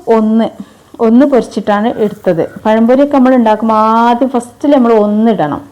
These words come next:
എന്നിട്ട് അത് കോരി എടുത്തതിന് ശേഷമാണ് പിന്നെ മൂന്ന് നാലൊക്കെ ഇട്ട് കൊടുക്കേണ്ടത്. ഏഹ്, അപ്പോൾ ഞാൻ ഒന്ന്, ആ, ഫസ്റ്റിൽ ഒന്നിട്ട് പിന്നെ ഞാനൊരു മൂന്നെണ്ണം ഇട്ടിട്ടാട്ടോ പൊരിച്ചെടുക്കണത്. അപ്പോൾ ഇതിന് കയ്യും കാലൊന്നും വന്നിട്ടില്ല. എന്താ വെച്ചാൽ നമ്മൾ ഇടുമ്പോൾ തന്നെ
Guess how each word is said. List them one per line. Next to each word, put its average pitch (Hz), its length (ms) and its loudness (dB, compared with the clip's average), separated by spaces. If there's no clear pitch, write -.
എന്നിട്ട് 285 320 2
അത് 285 100 2
കോരി 226 340 4
എടുത്തതിന് 226 340 -4
ശേഷമാണ് 190 420 -4
പിന്നെ 202 140 -6
മൂന്ന് 190 200 -4
നാലൊക്കെ 180 300 -4
ഇട്ട് 170 100 -6
കൊടുക്കേണ്ടത്. 160 440 0
ഏഹ്, 208 220 2
അപ്പോൾ 233 200 -4
ഞാൻ 233 160 2
ഒന്ന്, 220 160 -2
ആ, - 20 0
ഫസ്റ്റിൽ 247 420 -2
ഒന്നിട്ട് 220 400 0
പിന്നെ 247 240 4
ഞാനൊരു 254 340 2
മൂന്നെണ്ണം 214 420 -2
ഇട്ടിട്ടാട്ടോ 180 500 -2
പൊരിച്ചെടുക്കണത്. 196 640 -4
അപ്പോൾ 226 180 -2
ഇതിന് 269 220 2
കയ്യും 240 320 2
കാലൊന്നും 196 400 0
വന്നിട്ടില്ല. 160 440 -6
എന്താ 180 160 -2
വെച്ചാൽ 190 260 -2
നമ്മൾ 226 180 2
ഇടുമ്പോൾ 226 360 2
തന്നെ 240 200 0